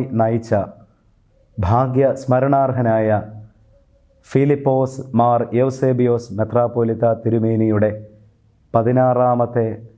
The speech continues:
ഓർമ്മ പെരുന്നാളിലേക്കാണ് നാം കടന്നു വരുന്നത്. അനുഗ്രഹീതമായി ഈ സഭയെ ശുശ്രൂഷിച്ച ഈ ശ്രേഷ്ഠ പിതാവ് പരിശുദ്ധ സഭയ്ക്ക്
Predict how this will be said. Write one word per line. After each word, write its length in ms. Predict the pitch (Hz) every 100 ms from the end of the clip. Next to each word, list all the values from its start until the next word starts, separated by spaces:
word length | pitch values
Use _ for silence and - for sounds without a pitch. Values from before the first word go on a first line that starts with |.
| _ _ - 113
ഓർമ്മ 260 | 131 131 127
പെരുന്നാളിലേക്കാണ് 1000 | 120 113 113 113 110 107 104 101 101 101 98 - -
നാം 140 | 98 98 98
കടന്നു 240 | 92 95
വരുന്നത്. 340 | 92 90 90 73 - _ _ _ _ _ _ _ _ _ _ _ _ _ _ _ _ 127
അനുഗ്രഹീതമായി 920 | 147 151 139 143 139 143 139 139 135 135 - - - _ _ 131
ഈ 20 | 131
സഭയെ 320 | 135 117 131 131 131
ശുശ്രൂഷിച്ച 640 | 123 131 127 117 123 139 123 117 - - 120
ഈ 20 | 120
ശ്രേഷ്ഠ 460 | - 131 139 - 139 113
പിതാവ് 420 | 113 120 110 92 - - - _ _ _ _ _ _ _ -
പരിശുദ്ധ 380 | 117 113 117 123 -
സഭയ്ക്ക് 460 | 127 135 131 135